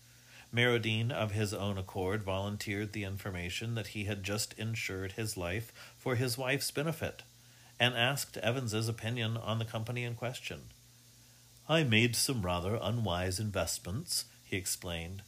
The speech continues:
"As a result, my income has diminished. If anything were to happen to me, my wife would be left very badly off.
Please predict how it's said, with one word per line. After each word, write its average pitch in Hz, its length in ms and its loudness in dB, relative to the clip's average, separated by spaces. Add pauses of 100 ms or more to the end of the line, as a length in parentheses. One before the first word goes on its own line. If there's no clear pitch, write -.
(380)
"As 139 200 2
a 143 80 4
result, 110 540 2
my 120 220 2
income 110 520 -2
has 95 260 -2
diminished. 90 600 -4 (340)
If 120 280 0
anything 110 580 0
were 87 220 -2
to 92 140 -6
happen 92 340 -2
to 95 120 -6
me, 101 380 -2 (240)
my 127 160 2
wife 160 360 0
would 110 140 -4
be 110 140 -2
left 113 300 0
very 101 420 2
badly 98 420 2
off. 107 400 0